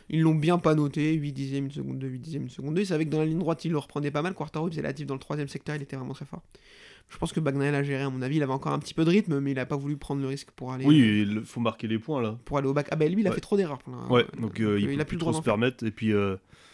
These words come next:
Speaker 2: c'est pour le moral, c'est toujours bon de partir avec une victoire, surtout que là, il y a une course une semaine après.
Speaker 1: Ouais.
Speaker 2: Donc, euh, c'est bien de marquer, tu sais, le, battre le fer tant qu'il est chaud, comme on dit. Donc, euh,
Speaker 1: Et puis quand t'as un
Speaker 2: attention,
Speaker 1: pilote
Speaker 2: quoi.
Speaker 1: italien sur une moto italienne qui va gagner en Italie,
Speaker 2: Toujours bien.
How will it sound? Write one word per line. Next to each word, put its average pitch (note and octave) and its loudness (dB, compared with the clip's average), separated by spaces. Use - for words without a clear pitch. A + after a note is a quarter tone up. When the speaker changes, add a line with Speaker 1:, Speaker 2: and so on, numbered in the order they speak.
Speaker 2:
c'est G2+ -6
pour G#2+ -2
le G#2 2
moral, A2+ 4
c'est - -12
toujours G#2 -2
bon G#2+ 0
de G#2+ -2
partir G#2+ -6
avec G#2 -2
une G#2 -4
victoire, G#2 -4
surtout - -6
que - -4
là, A#2+ 4
il A2+ 2
y - 0
a - -2
une G#2+ -4
course G#2 -8
une G#2+ -8
semaine A2 0
après. A#2 0
Speaker 1:
Ouais. D#3+ 0
Speaker 2:
Donc, A#2 -10
euh, A#2 2
c'est - -10
bien A#2+ 4
de A#2+ 4
marquer, A2 2
tu B2 0
sais, A#2+ 4
le, A2 0
battre G#2+ -2
le A#2 0
fer G#2+ -6
tant A2 -6
qu'il G#2 -8
est G2 -2
chaud, D3 -4
comme A2 -6
on A2 -4
dit. C#3 -8
Donc, G#2 -10
euh, G2 -6
Speaker 1:
Et - -20
puis - -8
quand F#3 -2
t'as - -4
un - -2
Speaker 2:
attention, F#3 0
Speaker 1:
pilote C3+ 0
Speaker 2:
quoi. A#2+ 0
Speaker 1:
italien F#3 0
sur E3+ -8
une D3+ -6
moto D#3 -4
italienne D#3+ -4
qui D#3 -10
va C3+ -2
gagner C3+ -4
en C3+ -4
Italie, C#3+ -6
Speaker 2:
Toujours G#2+ -2
bien. G#3 -2